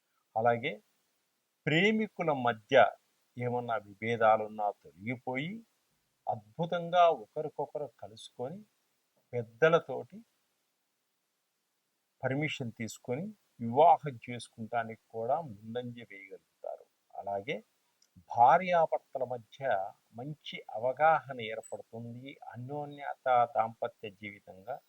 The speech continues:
ఉంటారు. అలాగే అక్టోబర్ పదిహేడవ తేదీ నుంచి చివరి వరకు సూర్యుడు తులారాశిలో ప్రవేశిస్తున్నాడు. అంటే నాలుగు రాశుల వారికి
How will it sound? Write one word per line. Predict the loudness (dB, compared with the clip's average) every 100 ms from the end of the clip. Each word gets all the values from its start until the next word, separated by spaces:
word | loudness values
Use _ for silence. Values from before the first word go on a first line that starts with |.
| _ _
ఉంటారు. | _ -20 -20 _ _ _ _ _ _ _ _ _ _ 8
అలాగే | 12 12 12 8 2 2 -4 _ -10
అక్టోబర్ | -10 _ 6 6 8 2 -2 _ _ _ _ 2
పదిహేడవ | 2 4 2 2 2 0 -4 -4
తేదీ | -4 -2 -4
నుంచి | -8 -10 -14 -8 -8 -10 _ _ _
చివరి | -4 2 4
వరకు | 4 2 0 _ -20 -20 _ _ _ _
సూర్యుడు | -12 -8 -4 -2 -2 -4 -8 -10 _ _ _ _ _ -10
తులారాశిలో | 0 4 6 6 6 6 2 -4 -4
ప్రవేశిస్తున్నాడు. | -4 -10 -14 -14 -16 -20 _ _ -20 -20 _ _ _
అంటే | -20 -16 -16 -18 -20
నాలుగు | -6 -2 0 0 -2 -4
రాశుల | 2 2 0 -6
వారికి | -2 -2 -4 _ -20